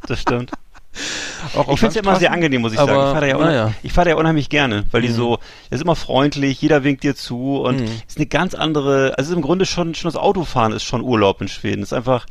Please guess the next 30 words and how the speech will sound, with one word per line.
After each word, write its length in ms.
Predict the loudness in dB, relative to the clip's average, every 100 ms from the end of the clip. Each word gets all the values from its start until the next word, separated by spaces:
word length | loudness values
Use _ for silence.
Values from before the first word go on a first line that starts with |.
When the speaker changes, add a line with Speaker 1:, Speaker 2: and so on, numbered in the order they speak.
| -12
Speaker 2:
Mhm. 260 | -8 -8 -8
Speaker 1:
natürlich 260 | -4 0 2
hab 80 | 0
ich 100 | 0
nicht, 140 | -2
hab 80 | 0
ich 80 | 0
noch 100 | 0
nie 140 | 0 0
gehabt, 300 | 2 2 -2
dass 120 | -4
ich 80 | -4
in 100 | -4
Schweden 360 | 0 0 0
zu 120 | -4 -4
spät 200 | -4 -2
zum 100 | -2
Termin 280 | 0 0
kommen 360 | 0 0 0 -4
müsste 320 | -4 -4 0
oder 200 | 2 2
so, 100 | 2
weißt 160 | -2 0
du, 40 |
das 120 | -2 -4
ist 60 |
natürlich 180 | -4 -2
Speaker 2:
Mhm. 60 | -2
Speaker 1:
eine 40 |
andere 280 | 0 -2 -2